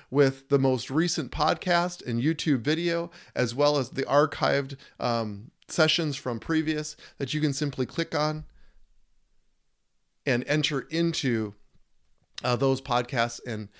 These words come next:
and YouTube videos quite easily. And at the bottom of the page is a place for comments and feedback, a simple way to get a hold of me, and so I can hear your comments, questions, concerns, disagreements. I invite them all because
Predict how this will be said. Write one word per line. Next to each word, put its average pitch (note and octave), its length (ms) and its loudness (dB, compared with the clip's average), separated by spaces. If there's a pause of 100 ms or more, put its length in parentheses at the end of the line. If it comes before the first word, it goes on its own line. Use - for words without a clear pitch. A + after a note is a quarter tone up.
(180)
and A#2+ 180 0
YouTube B2 320 -2
videos A2+ 480 -2
quite D3+ 320 -2
easily. G#2 440 -6 (480)
And C3 80 0
at C3 100 4
the B2 80 -2
bottom E3 380 6
of D3 80 -6
the C#3 80 -2
page D3+ 520 -2 (220)
is A#2+ 120 0
a B2+ 80 2
place C#3+ 280 2
for B2 160 -4
comments C#3+ 540 -2
and A#2+ 120 -6
feedback, G#2 580 -6 (400)
a C3+ 100 -2
simple F3+ 440 2
way D3+ 180 2
to - 80 -4
get B2+ 180 0
a A2+ 60 0
hold D3+ 340 -2
of G#2 120 -4
me, D3 440 -2 (360)
and C3 80 -2
so D3 120 2
I C#3 60 6
can C3+ 180 -2
hear D3 140 -4
your C#3 160 -4
comments, C3 680 -2 (200)
questions, A2 720 0
concerns, C#3 800 0 (100)
disagreements. D3+ 880 4 (600)
I C#3+ 100 4
invite D3 440 6
them C#3+ 200 0
all C#3+ 260 4
because B2+ 460 -2